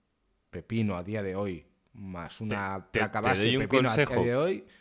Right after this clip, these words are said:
Speaker 1: te dejas mil pavos solo en eso.
Speaker 2: Te, te dejo un co-, te digo un consejo. Si
Speaker 1: Sí.
Speaker 2: no es por trabajo,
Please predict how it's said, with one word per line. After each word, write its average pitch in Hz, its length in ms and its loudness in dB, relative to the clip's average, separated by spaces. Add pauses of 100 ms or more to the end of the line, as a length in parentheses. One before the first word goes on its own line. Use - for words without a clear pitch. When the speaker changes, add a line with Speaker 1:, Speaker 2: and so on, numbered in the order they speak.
(300)
Speaker 1:
te 104 120 -6
dejas 139 300 -2
mil 95 160 -6
pavos 180 400 -2
solo 196 320 0
en 139 80 -2
eso. - 240 -8 (840)
Speaker 2:
Te, 87 160 -6
te - 180 -4
dejo 107 240 -4
un 135 80 -6
co-, 127 200 -6
te - 180 -12
digo 107 160 -2
un 127 80 -6
consejo. 110 560 -4 (120)
Si - 340 -10
Speaker 1:
Sí. 90 60 -6
Speaker 2:
no 107 240 -2
es 151 200 -6
por 123 260 -6
trabajo, - 640 -6